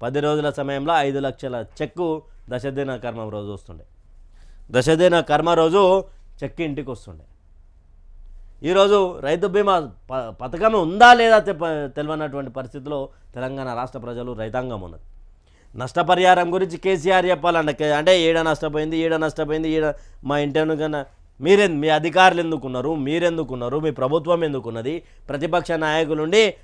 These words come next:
"ఇగో సార్, ఇంగో గీ, ఇగో గీ సార్, గిట్లా గీడ వెళ్ళిపోయి, ఇగో గీడ చచ్చిపోయారు, గీడ చచ్చిపోయారు, గీడ చచ్చిపోయారు,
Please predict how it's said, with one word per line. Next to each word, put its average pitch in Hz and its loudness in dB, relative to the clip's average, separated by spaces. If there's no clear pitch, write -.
"ఇగో 160 0
సార్, 175 6
ఇంగో 156 0
గీ, 139 -4
ఇగో 147 -2
గీ 139 -6
సార్, 151 0
గిట్లా 139 -4
గీడ 143 -2
వెళ్ళిపోయి, 139 0
ఇగో 131 -2
గీడ 131 -2
చచ్చిపోయారు, 131 -2
గీడ 131 -6
చచ్చిపోయారు, 131 -4
గీడ 127 -4
చచ్చిపోయారు, 131 -4